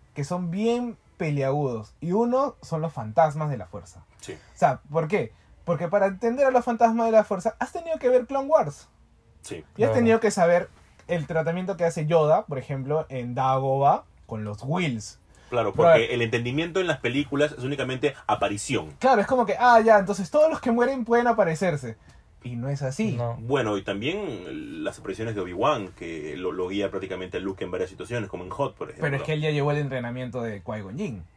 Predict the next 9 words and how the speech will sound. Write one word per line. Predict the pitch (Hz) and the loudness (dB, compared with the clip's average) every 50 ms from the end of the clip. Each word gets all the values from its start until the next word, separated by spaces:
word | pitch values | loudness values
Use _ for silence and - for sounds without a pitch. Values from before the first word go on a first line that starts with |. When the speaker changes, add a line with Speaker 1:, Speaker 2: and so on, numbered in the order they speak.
| _ _ | _ _
Speaker 2:
Mm, | - - - 73 76 80 82 | -20 -20 -18 -18 -16 -12 -12
bueno, | 87 82 80 | -10 -10 -10
sí, | - - 85 | -12 -16 -14
claro. | 76 80 76 - - - _ _ | -12 -12 -12 -14 -14 -20 _ _
Speaker 1:
Entonces, | - 113 127 143 139 131 147 120 | -12 -8 -6 -6 -4 -4 -4 -2
te | 143 | -2
dice, | 151 143 127 139 - - - - - - | -2 -2 -2 -4 -6 -6 -12 -20 -20 -8
pero | _ 156 139 135 135 - - - _ _ _ - | _ -4 -2 -2 -4 -6 -10 -16 _ _ _ -4
nosotros | 165 180 175 165 156 208 196 151 127 123 120 113 - - | -2 0 0 2 4 2 2 2 -2 -6 -8 -10 -14 -20